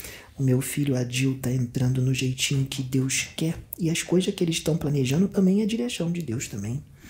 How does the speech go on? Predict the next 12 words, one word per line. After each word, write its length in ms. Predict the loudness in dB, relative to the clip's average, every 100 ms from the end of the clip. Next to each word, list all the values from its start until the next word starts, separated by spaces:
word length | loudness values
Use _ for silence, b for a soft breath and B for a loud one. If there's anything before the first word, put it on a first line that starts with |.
| B B B B
Eles 200 | -6 -4
têm 100 | -2
que 80 | 0
continuar 500 | 2 2 2 2 2
nesse 260 | 2 0 0
planejamento, 920 | -2 -2 0 -2 -2 2 2 0 -6 -14 -20 B B B B B B B B B
né? 320 | -2 4 4 2 -12 -14 -16 -20 -20 _ -20 -18
Tem 120 | -14 -10
que 40 |
continuar 520 | -6 -4 -4 -4 -6
nesse 240 | -4 -4 -4
planejamento. 920 | -2 -2 -2 -2 -2 -4 -6 -12